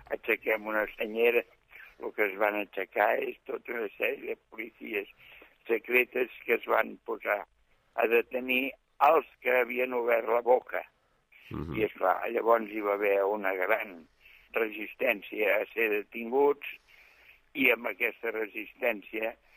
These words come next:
Speaker 1: doncs, hi va haver uns aldarulls terrorífics. Els policies van detenir bastanta gent.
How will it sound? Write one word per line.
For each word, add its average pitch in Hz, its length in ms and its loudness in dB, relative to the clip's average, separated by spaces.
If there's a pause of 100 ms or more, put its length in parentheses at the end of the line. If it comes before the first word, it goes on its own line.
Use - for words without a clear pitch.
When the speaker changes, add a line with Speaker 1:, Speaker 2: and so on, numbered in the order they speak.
(340)
Speaker 1:
doncs, 104 300 0
hi 110 180 -6
va 98 120 6
haver 104 240 2
uns 107 400 -8
aldarulls 104 640 0 (100)
terrorífics. 101 840 -4 (840)
Els 113 260 4 (100)
policies 110 680 -4
van 107 260 0
detenir 104 520 -4
bastanta 95 760 -2
gent. 113 380 -4